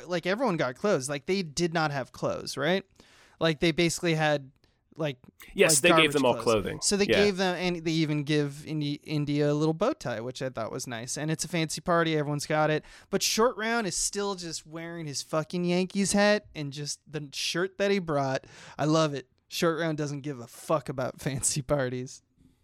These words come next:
Speaker 2: No, why would he?
Speaker 1: Yeah.
Speaker 2: <laughs>
Speaker 1: It's great. It's great.
Speaker 2: His parents exploded.
Speaker 1: Mm-hmm. And,
Speaker 2: He's
Speaker 1: uh,
Speaker 2: been living on the streets.
Speaker 1: Yeah, as you mentioned, they d-,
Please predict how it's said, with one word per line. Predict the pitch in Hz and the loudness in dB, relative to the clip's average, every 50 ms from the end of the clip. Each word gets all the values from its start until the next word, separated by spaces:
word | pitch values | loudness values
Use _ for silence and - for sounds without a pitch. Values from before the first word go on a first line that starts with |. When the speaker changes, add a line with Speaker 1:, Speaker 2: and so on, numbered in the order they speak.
| - - | -4 0
Speaker 2:
No, | 165 117 | 2 4
why | 101 110 | 6 6
would | 110 139 143 - | 8 8 6 6
he? | 127 123 - - - - - - - - | 6 2 2 0 -4 -20 -18 -10 -2 2
Speaker 1:
Yeah. | - - - - - 494 453 415 392 - - - | 2 4 4 2 -2 -6 -10 -12 -14 -6 0 2
Speaker 2:
<laughs> | 208 208 - - - - 233 - - - _ _ _ | 2 2 0 -4 -4 -2 -2 -2 -2 -4 _ _ _
Speaker 1:
It's | - - | -18 -16
great. | - - 113 - - _ _ _ _ _ - - - | -12 -12 -12 -12 -14 _ _ _ _ _ -20 -20 -16
It's | - - | -14 -12
great. | - - 139 | -6 -2 -2
Speaker 2:
His | 127 - | -2 -2
parents | - - - 139 143 143 135 127 - | 0 0 2 4 4 4 4 2 0
exploded. | 123 117 - - - - - 127 123 123 120 110 98 95 - - - _ _ - | 0 0 0 0 0 2 4 4 4 4 4 4 2 -2 -2 -6 -12 _ _ -6
Speaker 1:
Mm-hmm. | 156 143 127 135 131 123 123 - _ - - - _ _ _ - | -6 -6 -4 -6 -8 -10 -10 -14 _ -20 -20 -20 _ _ _ -10
And, | - 151 151 151 151 143 | -4 -2 0 0 2 2
Speaker 2:
He's | 156 - 151 151 | 4 6 6 6
Speaker 1:
uh, | 147 | 6
Speaker 2:
been | 143 - 117 | 6 6 6
living | 127 120 120 117 | 4 4 4 4
on | 107 101 | 4 4
the | 98 92 | 4 2
streets. | - - - - - 120 117 107 - - - - - - - _ _ - - _ _ _ | 2 2 2 0 0 -2 -2 -2 -2 0 0 2 2 0 -2 _ _ -20 -20 _ _ _
Speaker 1:
Yeah, | - 220 220 | 0 2 2
as | 202 190 170 | 4 2 2
you | 202 208 | 0 -2
mentioned, | 220 214 - 208 202 | -4 -4 -4 -2 -2
they | 190 180 165 | -2 -2 -4
d-, | 151 | -6